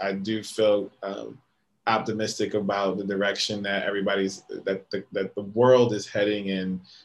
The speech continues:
um, in many ways to allow for that to, to be the case. Um, is, is it a challenging road? Yes. Is it filled with bumps and, you know, you're gonna fall? And, you know, ultimately, you know, some of the work, right? Um, something that I've come to terms with is that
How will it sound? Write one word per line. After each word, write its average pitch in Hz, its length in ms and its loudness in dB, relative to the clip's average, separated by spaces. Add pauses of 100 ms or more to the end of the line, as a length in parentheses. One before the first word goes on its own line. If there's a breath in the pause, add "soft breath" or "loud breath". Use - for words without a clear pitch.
(160 loud breath)
um, 101 160 -2
in 101 100 -4
many 104 220 -2
ways 101 400 -2
to 104 200 0
allow 98 300 2
for 98 240 -2
that 95 220 2
to, 98 220 -2
to 95 180 -6
be 95 120 -4
the 92 140 -2
case. 95 720 -2 (200)
Um, 98 360 -4
is, 101 280 -4
is 104 160 -4
it 101 160 -2
a - 20 -4
challenging 113 520 0
road? 110 360 4
Yes. 95 480 -2
Is 98 340 -2
it 101 240 0
filled 104 420 0
with 101 340 0 (180)
bumps 110 460 -2
and, 95 360 0 (400 loud breath)
you 110 140 0
know, 95 120 -2
you're 95 180 0
gonna 98 180 -2
fall? 110 720 4
And, 92 240 -2 (260 soft breath)
you 131 80 0
know, 117 300 4
ultimately, 117 800 4
you 123 100 -2
know, 110 180 2
some 113 280 0
of 127 80 6
the 127 100 6
work, 123 420 6
right? 117 460 4
Um, 107 160 -8
something 113 220 -2
that 101 240 2
I've 117 120 -2
come 117 220 -2
to 107 100 -8
terms 107 320 -6
with 104 200 -2
is 98 100 -10
that 101 380 0